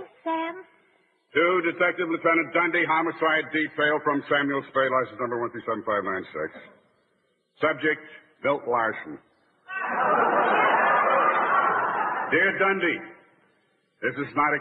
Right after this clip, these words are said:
Speaker 2: caper wherein I was a great detective. I'll admit that from the beginning. But I wound up becoming one of the world's great magicians.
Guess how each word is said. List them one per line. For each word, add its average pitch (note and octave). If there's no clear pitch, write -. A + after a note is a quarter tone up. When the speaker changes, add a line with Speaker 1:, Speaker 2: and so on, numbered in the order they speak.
Speaker 2:
caper C3
wherein B2+
I A#2
was A2+
a G#2
great A2+
detective. -
I'll A#2+
admit C3+
that C3+
from B2+
the A#2+
beginning. F#2
But -
I F3+
wound G#3
up D3
becoming D3+
one D#3+
of D#3
the D3+
world's E3
great F3+
magicians. D#3+